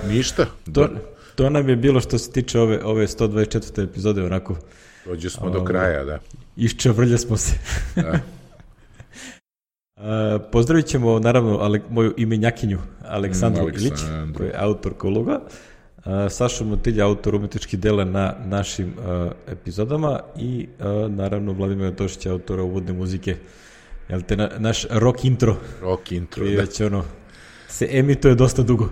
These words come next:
Speaker 1: Da, da, ovaj, ušao nam je svima u uši, ovaj. <laughs> Ako kad čuješ, ono ima
Speaker 2: To,
Speaker 1: uslovni
Speaker 2: to,
Speaker 1: refleks.
Speaker 2: ali do-, da što te postaje prepoznatljiv. <laughs>
Speaker 1: Pa
Speaker 2: To je
Speaker 1: jeste, jeste, da.
Speaker 2: Ako, ako odslušaš nekoliko epizoda, onda kao, „Aha, to je Infinitum.”
Speaker 1: To su oni,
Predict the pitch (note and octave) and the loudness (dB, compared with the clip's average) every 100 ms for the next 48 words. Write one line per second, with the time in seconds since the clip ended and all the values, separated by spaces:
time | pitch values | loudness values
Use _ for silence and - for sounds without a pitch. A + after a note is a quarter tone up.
0 | - F2+ E2+ E2+ - C#2+ D2+ D#2+ F#2 F#2+ | 0 0 2 0 -4 -6 -6 -4 -2 -2
1 | - A2+ G2 F2+ F2+ F2 - F#2+ F#2 E2+ | 0 0 2 0 -2 -4 -4 -4 -2 -2
2 | D#2+ E2+ - - - - B1+ B1+ D#2 A#2 | -2 -4 -6 -12 -12 -14 -12 -12 -6 -6
3 | - A#2 C3 - B2 G2+ G#2 F2+ - B2 | -4 -2 0 0 -2 -2 -2 0 2 2
4 | - A#2+ A#2+ A#2+ G#2+ C3+ C3 A#2 A#2 - | 4 2 4 4 6 8 8 8 6 8
5 | B2 A2+ A2 G#2 - B2+ B2 F3 D3 D3 | 6 8 8 6 2 2 4 4 4 4
6 | D3+ E3 D3+ - D3+ D3+ E3 D3 D3 C#3 | 4 2 0 4 4 6 6 6 6 6
7 | C3 C3 C3 A2 - - - - D3+ A#2+ | 4 4 4 0 -4 -2 0 0 -2 -2
8 | F#2+ C#3 G#2 D#3 C3+ C3 E2+ E2+ F2+ - | 2 4 4 2 -2 -4 -4 -2 -4 -10
9 | C2+ C2+ C#2+ - _ _ _ _ - - | -12 -12 -12 -16 _ _ _ _ -20 -20
10 | - - - - - G#2 G#2+ G#2+ A2 G#2+ | -20 -20 -20 -20 -10 -4 -4 -2 -4 -2
11 | G#2+ G#2+ A#2 A#2 A#2 B2+ A2+ A#2 A#2 A2 | 0 0 2 2 2 -2 -2 -2 -2 0
12 | A2+ G#2+ A2 A2+ G2+ G#2+ G#2 G#2 G2 - | 0 0 -2 0 2 2 2 -2 -4 -4
13 | G2+ F2 - - G2 - F#2+ F#2+ - A#2 | -4 -2 -4 -4 -6 -6 -6 -6 -6 -4
14 | A2+ A#2+ A#2 A#2 C3 B2+ A2+ | -2 2 2 4 6 6 4